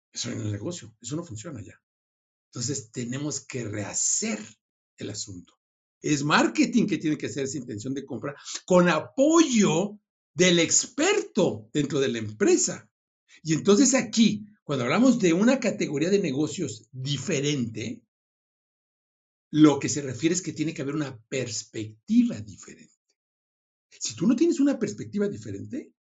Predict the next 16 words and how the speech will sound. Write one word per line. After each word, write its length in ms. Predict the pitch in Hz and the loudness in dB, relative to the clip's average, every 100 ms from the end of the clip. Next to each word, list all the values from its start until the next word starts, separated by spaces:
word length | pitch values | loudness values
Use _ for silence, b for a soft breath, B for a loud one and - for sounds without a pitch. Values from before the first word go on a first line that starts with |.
| _ _ _ _ | _ _ _ _
pues, 120 | 107 | -10
¿de 80 | 104 | -6
qué 100 | 139 | -6
vas 200 | 151 - | -4 -4
a 20 | |
hablar? 420 | - 220 302 - _ _ _ _ _ _ _ _ - | -2 -4 -4 -8 _ _ _ _ _ _ _ _ -4
En 80 | |
el 100 | 127 | -2
caso 240 | 143 160 220 | -2 0 6
mío, 500 | 247 226 208 - - _ _ _ _ _ _ _ | 8 8 4 0 -10 _ _ _ _ _ _ _
la 140 | 139 147 | 0 2
perspectiva 500 | 156 - 139 175 202 | 2 0 -2 4 6
diferente, 840 | 202 208 185 170 156 196 294 - _ _ _ _ _ | 6 4 4 4 2 0 -2 -6 _ _ _ _ _
tengo, 280 | - 127 123 | -8 -4 -2
bueno, 180 | 117 110 | -4 -8
tengo, 340 | 113 104 101 | -8 -8 -8